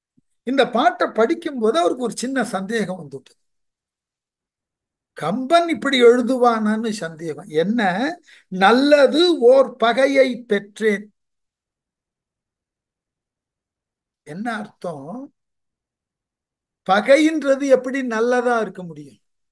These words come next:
இது ஒரு முரண்பாடு இல்லையா? அது நம்ம பிற்காலத்துல நிறைய மேற்கோள்கள்ல சொல்லி விளக்கலாம்.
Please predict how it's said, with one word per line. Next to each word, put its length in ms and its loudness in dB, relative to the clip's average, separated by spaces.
இது 220 0
ஒரு 180 2
முரண்பாடு 720 -4
இல்லையா? 460 -10
அது 200 -2
நம்ம 160 0
பிற்காலத்துல 760 0
நிறைய 360 4
மேற்கோள்கள்ல 760 2
சொல்லி 340 -4
விளக்கலாம். 560 -6